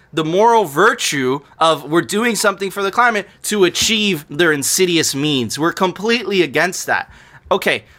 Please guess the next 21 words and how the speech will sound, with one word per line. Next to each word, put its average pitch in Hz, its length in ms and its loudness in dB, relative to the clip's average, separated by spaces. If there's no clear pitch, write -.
so 190 340 0
Elizabeth 254 580 2
Warren, 107 320 -2
right, 151 200 0
she 202 160 -6
would 196 140 -6
like 226 280 0
you 233 60 -6
to 208 160 -4
believe 131 480 -4
that 143 180 -2
she 208 400 -4
is 156 380 0
the 131 200 -2
defender 202 600 2
of 170 120 0
the 160 100 2
little 180 260 2
guy, 117 360 -2
the 147 100 2
defender 202 800 2